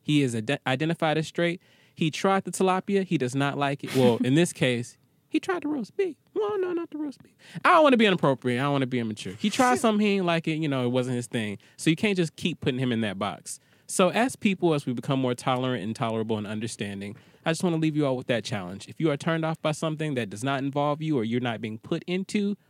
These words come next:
Speaker 1: or being put into you,
Speaker 2: Oh, my Jesus.
Speaker 1: think about it.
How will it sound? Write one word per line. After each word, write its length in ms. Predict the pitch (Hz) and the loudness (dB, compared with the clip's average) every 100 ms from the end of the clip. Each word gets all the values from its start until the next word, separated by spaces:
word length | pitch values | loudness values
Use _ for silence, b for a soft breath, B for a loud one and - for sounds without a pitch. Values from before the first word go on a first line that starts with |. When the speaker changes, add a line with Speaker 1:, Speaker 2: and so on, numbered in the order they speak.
| _ | _
Speaker 1:
or 60 | 269 | -8
being 200 | 359 330 | -4 -4
put 140 | 330 330 | -4 -6
into 200 | 262 240 | -4 0
you, 320 | 359 330 247 - b b b b - | 2 2 -2 -12 b b b b -2
Speaker 2:
Oh, 200 | 202 208 | 2 4
my 240 | 190 175 | 4 2
Jesus. 580 | 180 185 196 185 190 220 | 0 -2 -4 -2 2 4
Speaker 1:
think 160 | 254 233 | 4 4
about 300 | 131 113 98 | 2 2 0
it. 160 | 101 | -6